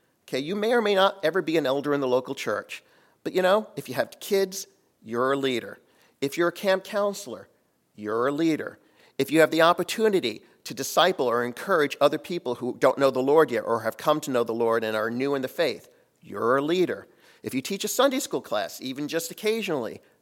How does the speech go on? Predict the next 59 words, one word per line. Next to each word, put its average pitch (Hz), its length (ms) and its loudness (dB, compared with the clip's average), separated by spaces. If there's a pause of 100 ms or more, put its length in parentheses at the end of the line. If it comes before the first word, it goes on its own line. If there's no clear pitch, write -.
(120)
you're 107 260 0
a 143 60 2
leader. 170 400 -2 (240)
If - 80 -18
you're 117 120 -4
involved 147 300 4
in 196 80 -2
youth 254 280 -4
ministry, 120 500 -6
you're 110 200 -6
a 120 60 -2
leader. 143 360 -4
If 101 100 -16
you're 139 140 -4
involved 147 340 2
in 160 100 -2
ministry 185 320 -2
among 190 220 2
the 196 60 0
women 233 320 -2
here, 143 260 -4
you're 117 300 -2
a 135 40 0
leader. 147 420 -4 (380)
So - 140 -10
I 226 80 0
would 262 140 -4
say 254 220 0
that 196 220 0
the 151 60 -12
vast 208 320 -2
majority 202 400 0
of 170 100 -6
people 190 280 -8
here, 147 320 2
maybe 160 320 -2
everyone 156 380 0
here, 120 300 -2
either 139 200 -4 (120)
has 185 260 -4
been 196 160 -4
or 131 200 -4
will 180 240 -4
have 135 180 -4
the 127 120 -4
opportunity 120 600 -8
to - 120 -18
be 120 100 -12
a 117 60 -6
leader. 127 380 -8 (220)
So 202 140 -4
let's 220 200 -2
learn 185 300 2
from 139 240 -2
this 127 200 -2 (280)
bad 143 400 4
example 131 520 2
of 107 80 -10
leadership. 117 520 -6